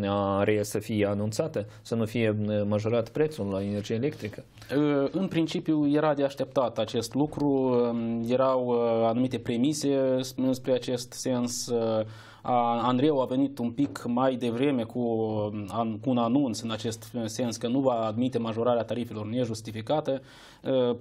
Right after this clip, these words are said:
Speaker 2: probabil știau din timp anumite informații și au, n-au vrut să facă acum, uh, acest lucru, deoarece ar fi trezit un val de proteste, uh, și aceste proteste poate că ar fi uh,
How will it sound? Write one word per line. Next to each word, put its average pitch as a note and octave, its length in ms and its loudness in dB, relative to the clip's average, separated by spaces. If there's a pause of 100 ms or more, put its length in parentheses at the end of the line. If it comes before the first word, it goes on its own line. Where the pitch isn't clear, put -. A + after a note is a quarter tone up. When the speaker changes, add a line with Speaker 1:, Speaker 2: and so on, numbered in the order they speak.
Speaker 2:
probabil C#3 540 2
știau C#3 400 2
din A#2+ 360 0
timp D3+ 240 0
anumite C3+ 320 2
informații A#2+ 540 -2
și G#2+ 100 -4
au, A#2 260 2
n-au C3+ 200 2
vrut A#2+ 220 -6
să A2+ 400 -2
facă B2 260 -2
acum, A#2 320 -2
uh, A2 240 0 (380)
acest A#2 340 -4
lucru, C#3 200 -2
deoarece A#2+ 480 0
ar A2+ 140 2
fi C#3 140 -6
trezit B2 420 -4
un A2+ 180 -4
val A#2+ 180 2
de A2+ 80 -4
proteste, B2 840 -2 (280)
uh, A2+ 60 -4 (320)
și - 120 -8
aceste C3+ 320 -2
proteste C#3 420 -2
poate C#3 240 -2
că C3+ 100 -2
ar B2 100 0
fi B2+ 360 -2 (400)
uh, A2+ 400 2